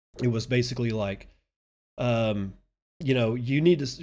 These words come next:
quote, you need to spend my money the way I tell you to spend my money." And, uh, uh, second quote in the tweet was something like, <clears throat> "So, well, if you want all your money back, sure, sure thing, I can arrange that."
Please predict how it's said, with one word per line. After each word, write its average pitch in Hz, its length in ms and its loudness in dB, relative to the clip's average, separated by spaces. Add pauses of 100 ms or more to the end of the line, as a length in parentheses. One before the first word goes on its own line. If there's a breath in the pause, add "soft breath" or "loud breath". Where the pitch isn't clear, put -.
quote, - 360 -2
you 143 180 0
need 147 120 2
to 123 60 -6
spend 143 280 0
my 131 120 0
money 127 260 0
the 120 120 -2
way 120 200 -2
I 113 80 -2
tell 123 260 -4
you 98 120 -6
to 92 100 -10
spend 98 260 -8
my 98 100 -4
money." 95 360 -6 (520)
And, 107 340 -4
uh, 95 360 -2 (400)
uh, 95 380 -4
second 131 420 -2
quote 117 300 -2
in 113 140 -6
the 104 80 -8
tweet 120 320 -4
was 104 220 -8
something 113 300 -6
like, 110 340 -8 (400 soft breath)
<clears throat> 233 480 6
"So, 135 420 2
well, 147 300 -2
if 147 220 0
you 147 80 0
want 165 180 6
all 160 100 6
your 135 160 2
money 135 220 0
back, 185 280 0
sure, 120 540 0
sure 170 260 0
thing, 147 220 2
I 117 100 0
can 151 140 -2
arrange 139 360 -2
that." 92 340 -6